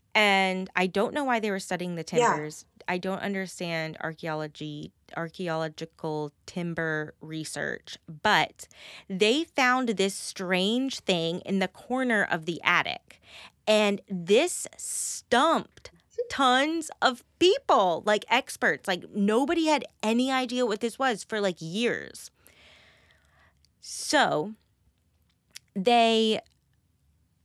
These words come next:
Speaker 1: r-, they found, like, um, somebody found a rough drawing of this thing in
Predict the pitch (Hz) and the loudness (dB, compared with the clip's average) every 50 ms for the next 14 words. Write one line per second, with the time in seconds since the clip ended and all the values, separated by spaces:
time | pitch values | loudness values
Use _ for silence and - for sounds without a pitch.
0 | _ _ _ - - 214 196 190 185 170 - - _ - 202 233 240 254 247 - | _ _ _ -10 -8 -6 -6 -6 -8 -10 -12 -14 _ -4 0 0 0 0 0 2
1 | 233 220 226 214 - - 214 202 190 - - 196 196 190 180 175 170 170 165 160 | 2 4 2 2 2 2 0 0 0 0 2 4 4 6 6 4 2 0 -2 -8
2 | - - _ - - - 240 233 247 262 277 277 262 - - 214 196 190 202 196 | -10 -14 _ -18 -6 -2 0 0 0 0 -2 -4 -4 0 2 2 2 2 2 0
3 | - - 180 175 170 165 160 175 160 175 240 - - - - 196 170 - - 180 | 0 -2 -2 -2 -2 -2 0 2 2 2 2 -2 -6 -14 -16 -14 -12 -8 -4 -2
4 | 165 160 156 156 160 180 202 233 262 285 302 - - _ _ - 196 202 185 175 | 0 0 2 2 0 0 -2 -2 -4 -6 -8 -12 -16 _ _ 0 0 0 0 0
5 | 170 - _ - - 151 156 185 175 185 208 - - - - - _ - - - | -4 -14 _ -20 -10 -2 2 4 4 4 2 -2 -8 -12 -14 -16 _ -8 -2 0
6 | 233 214 214 220 233 254 285 311 - - - - - - _ _ _ _ _ - | 2 2 2 2 0 0 -2 -6 -10 -16 -20 -20 -20 -20 _ _ _ _ _ 0
7 | 226 226 233 233 226 220 - | 2 2 2 2 0 -2 -4